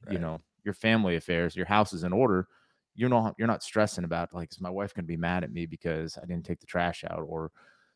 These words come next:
Speaker 1: you know, so you have all that stuff in line. So when you go there, you, you're hunting stress-free. The only thing you're stressed about is the actual hunt. So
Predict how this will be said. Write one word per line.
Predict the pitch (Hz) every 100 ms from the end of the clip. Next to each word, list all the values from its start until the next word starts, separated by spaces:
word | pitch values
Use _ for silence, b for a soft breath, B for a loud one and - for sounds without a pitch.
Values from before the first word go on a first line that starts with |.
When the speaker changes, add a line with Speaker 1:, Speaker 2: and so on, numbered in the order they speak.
| b _
Speaker 1:
you | 98
know, | 90 85
so | 95
you | 90 90
have | 87 98 95
all | 90 87
that | 90 -
stuff | - 95 90 85 - _ _ _ _ -
in | 101
line. | 90 98 92 85
So | 87
when | 87
you | 82
go | 90
there, | 87 82
you, | 82 80 _ _ -
you're |
hunting | 101 104 87 82
stress-free. | - 90 - - 87
The | 78
only | 87 90
thing | 95
you're | 80
stressed | - - 127 -
about | 82
is | 80
the | - -
actual | 92 - - 85 -
hunt. | 82 80
So | - - 85 85